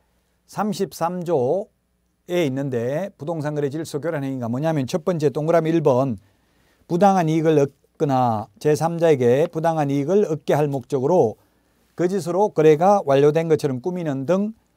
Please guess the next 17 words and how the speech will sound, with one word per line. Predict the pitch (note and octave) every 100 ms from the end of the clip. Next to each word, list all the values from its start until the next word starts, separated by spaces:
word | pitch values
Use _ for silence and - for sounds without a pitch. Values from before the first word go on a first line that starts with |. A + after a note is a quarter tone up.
| _ _ _
중개 | D3 D#3+ F3
대상물의 | D#3+ F3+ F3 C#3+
시세에 | - G#3 E3+ C3 A#2+
부당한 | E3+ F#3+ G3+ F#3 D3
영향을 | C3+ C#3 C#3+ E3 G3
주거나 | D3+ C#3 C3 A#2+ G#2+
줄 | E3 D#3+ E3+ G3
우려가 | G#3 F3+ D3 F3+ G3+ -
있는 | B2+ B2 C#3+
행위입니다. | C#3+ B2 A#2+ A2+ G#2+ A#2 A#2+ A2 - _ _ _ _ _ _ _ _ _ _ _ _ _ _ _ _ _ _ -
개업 | F#3 F#3 -
공개사 | D#3 E3 D#3+ C#3+
등이 | B2+ F3+ C#3
되겠죠. | A#2+ A#2+ - G#2+ B2 F3+ _ _ _ _ _ _ -
그다음에 | D3+ D3 C#3+
이 | F3
번, | E3 A#2 A2